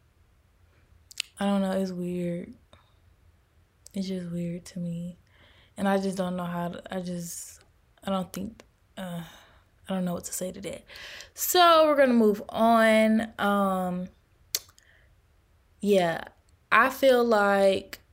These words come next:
when guys try to hit me up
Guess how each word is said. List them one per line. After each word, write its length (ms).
when 540
guys 1000
try 200
to 60
hit 240
me 300
up 260